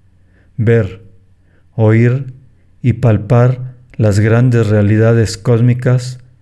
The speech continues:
y naturales. La razón divide a la mente entre los opuestos.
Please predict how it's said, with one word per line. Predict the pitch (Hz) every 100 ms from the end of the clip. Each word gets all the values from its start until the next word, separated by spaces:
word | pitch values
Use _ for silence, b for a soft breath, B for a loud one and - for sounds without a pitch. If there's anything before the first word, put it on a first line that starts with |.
| -
y | 107
naturales. | 101 98 107 110 107 95 92 - - - _ _ _ _ _ _ _ _ _ _ _ _ _ _ _
La | 113 110
razón | 107 104 127 139
divide | 120 107 120 123
a | 117
la | 107
mente | 110 117 123 127 127
entre | 117 123
los | 98 95 -
opuestos. | 101 - 110 - - - - -